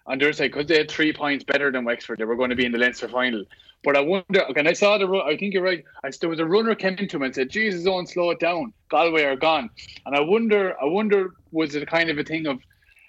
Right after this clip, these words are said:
like, every, all, all of the pundits are saying, like, Kilkenny, Wexford, Limerick, Tipperary, Cork are all delighted that Galway are gone now as opposed to any of the other teams in Leinster, just because pro-, they probably have the,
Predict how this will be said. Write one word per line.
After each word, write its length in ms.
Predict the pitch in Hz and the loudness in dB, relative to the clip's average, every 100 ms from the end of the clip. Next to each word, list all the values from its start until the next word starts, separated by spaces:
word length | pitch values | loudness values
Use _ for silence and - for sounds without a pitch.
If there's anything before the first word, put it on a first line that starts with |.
| - | -2
like, 140 | 135 | 2
every, 240 | 170 190 | 2 2
all, 220 | 202 160 156 | 4 2 4
all 200 | 160 180 | 2 2
of 60 | |
the 80 | 175 | -4
pundits 380 | - 185 175 160 | -4 -4 -2 -4
are 80 | 143 | -4
saying, 440 | 156 143 135 135 _ _ - | -2 -2 -4 -10 _ _ -12
like, 120 | 123 | -10
Kilkenny, 540 | - 131 147 151 151 | -6 -6 0 2 2
Wexford, 600 | 139 143 147 - 139 127 120 | 2 0 -2 -2 -2 -2 0
Limerick, 480 | 143 143 139 135 | 0 2 -2 -2
Tipperary, 640 | - 143 131 139 139 135 127 | -6 -4 2 4 4 2 0
Cork 360 | - 143 139 | 2 2 2
are 120 | 127 131 | 0 2
all 180 | 143 | 2
delighted 480 | 127 127 135 139 - | 2 2 2 0 -4
that 140 | 120 - | -6 0
Galway 340 | 131 147 143 | 2 4 2
are 140 | 123 | 0
gone 260 | 113 120 117 | 0 -2 -2
now 180 | 117 117 | -2 -2
as 100 | 110 | -6
opposed 300 | - 131 123 | -8 -10 -8
to 80 | 123 | -10
any 140 | 123 | -6
of 40 | 123 | -4
the 80 | 127 | -2
other 140 | 131 | -4
teams 280 | 135 123 117 | -6 -10 -10
in 80 | 113 | -4
Leinster, 540 | 117 _ _ 117 104 _ _ _ - | -4 _ _ -6 -6 _ _ _ 0
just 160 | 208 - | 0 2
because 200 | 175 175 | 0 2
pro-, 180 | 170 170 | 2 4
they 100 | 151 | 2
probably 300 | 156 156 151 | 4 2 2
have 200 | 147 139 | 2 2
the, 220 | 139 131 | 2 0